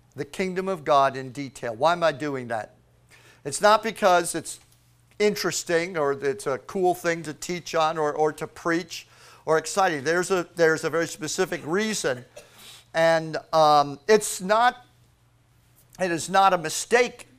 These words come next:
I didn't plan it. It's just kind of ar-, arranged by God, I think, this way, that on this Sunday, two days before the election,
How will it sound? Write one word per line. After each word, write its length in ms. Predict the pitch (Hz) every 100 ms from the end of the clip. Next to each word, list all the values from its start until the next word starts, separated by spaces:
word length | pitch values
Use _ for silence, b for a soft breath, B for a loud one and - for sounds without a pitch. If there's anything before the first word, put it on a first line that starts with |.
| _
I 160 | 147 160
didn't 240 | 170 175
plan 360 | - - 170 185
it. 160 | 233 190 123 _ -
It's 200 | 147 -
just 200 | 160 -
kind 200 | 190 156
of 200 | - - b b b b
ar-, 400 | 151 151 165 -
arranged 840 | 160 147 156 220 240 208 151 - -
by 200 | 147 143
God, 380 | 160 175 214
I 100 | 147
think, 280 | 127 139 127
this 240 | 147 135 -
way, 340 | 139 131 127 B B B B
that 340 | 135 165 170 165
on 300 | 170 180 175
this 160 | 185
Sunday, 640 | 185 - 220 240 190 143 135
two 220 | - 175
days 260 | 175 170 165
before 400 | 156 - 160 156
the 140 | 160
election, 720 | 151 156 165 - 139 117 120